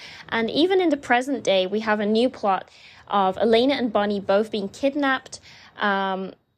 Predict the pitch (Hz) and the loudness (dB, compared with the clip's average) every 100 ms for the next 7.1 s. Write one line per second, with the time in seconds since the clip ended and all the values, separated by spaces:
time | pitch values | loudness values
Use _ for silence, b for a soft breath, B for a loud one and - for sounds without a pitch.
0 | _ _ _ _ _ 208 190 165 - 254 | _ _ _ _ _ 0 0 2 2 4
1 | 311 294 277 214 220 214 226 202 208 - | 4 0 2 2 0 -4 -6 -4 -4 -4
2 | - 208 202 196 - 202 196 196 196 196 | -6 -2 0 0 -2 -2 -2 0 0 0
3 | 208 208 - - 190 190 220 185 - 196 | -2 -4 -12 -4 -2 -2 -4 -6 -6 -4
4 | 180 254 262 208 208 190 165 185 - - | -2 -2 -2 -4 -4 -6 -4 -4 -4 -8
5 | - 208 208 277 359 349 302 294 294 277 | -6 -4 0 2 2 0 0 0 -2 -4
6 | - 226 220 208 - - 202 196 190 185 | -4 -4 -2 -4 -4 -8 -4 -2 -4 -6